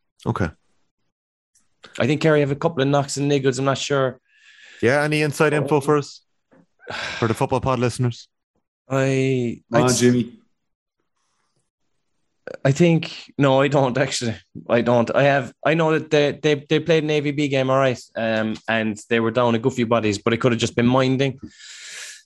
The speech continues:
Speaker 2: But, like, you'd still expect if Kerry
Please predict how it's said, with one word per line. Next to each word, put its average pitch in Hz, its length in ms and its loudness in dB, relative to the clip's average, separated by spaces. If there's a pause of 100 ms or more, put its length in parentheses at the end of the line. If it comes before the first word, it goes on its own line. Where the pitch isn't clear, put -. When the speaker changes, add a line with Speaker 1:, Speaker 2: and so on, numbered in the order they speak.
(240)
Speaker 2:
But, 113 280 2 (760)
like, 117 260 -2 (240)
you'd 123 200 2
still 151 240 4
expect 131 340 -2
if 120 140 -2
Kerry 117 500 0